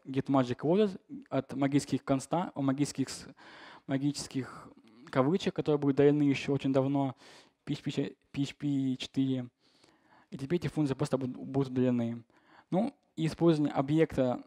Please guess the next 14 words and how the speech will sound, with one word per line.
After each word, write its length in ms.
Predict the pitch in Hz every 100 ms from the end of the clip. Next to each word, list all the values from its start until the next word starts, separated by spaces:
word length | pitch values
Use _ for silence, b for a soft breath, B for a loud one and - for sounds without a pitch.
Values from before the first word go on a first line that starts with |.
| - -
на 180 | 131 131
функции 500 | - 143 - 131 127
array 240 | 139 139
exist 680 | 143 135 135 208 233 _ - B B B B B _
часто 340 | 143 139 139
решено, 480 | 131 - 143 190 220
те-, 140 | - - -
а 80 | 127
будет 400 | 151 175 - -
запрещено. 680 | 123 135 139 - 127 117 117 113 _ _ _ _ _ _ _ _ _ _ _ _ _ _ _ b b b b
То 80 | -
есть 100 | 120
для 80 | 135
этого 320 | 143 127 -